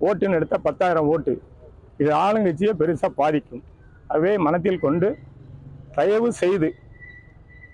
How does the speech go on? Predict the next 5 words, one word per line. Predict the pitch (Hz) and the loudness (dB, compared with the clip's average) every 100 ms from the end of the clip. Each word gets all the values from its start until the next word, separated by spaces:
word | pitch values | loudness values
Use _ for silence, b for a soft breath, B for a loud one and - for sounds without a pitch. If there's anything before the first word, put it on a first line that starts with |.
| - - - | -20 -12 -4
பணிவுடன் | 151 202 202 214 165 | 0 2 2 0 0
கேட்டுக்கொள்கிறோம். | 175 165 170 170 165 233 269 | -2 -2 0 2 2 0 0
நீங்க | 156 156 151 | 0 0 2
வந்து | 170 208 | 2 2
அதுல | 180 | 2